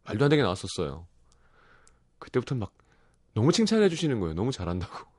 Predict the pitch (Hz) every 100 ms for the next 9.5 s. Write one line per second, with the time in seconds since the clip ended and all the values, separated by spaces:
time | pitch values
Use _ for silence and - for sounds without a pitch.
0 | - _ - _ _ - _ - _ -
1 | - - - 180 185 170 170 208 175 95
2 | 87 - _ _ - - - - _ _
3 | _ _ _ _ _ _ _ _ _ _
4 | _ - - 185 190 185 165 151 131 127
5 | - 170 175 156 143 196 214 - 170 117
6 | 92 120 160 143 98 104 107 - 160 -
7 | 123 139 87 85 _ _ - 85 98 135
8 | 117 98 139 80 78 82 - - - -
9 | _ _ _ _ -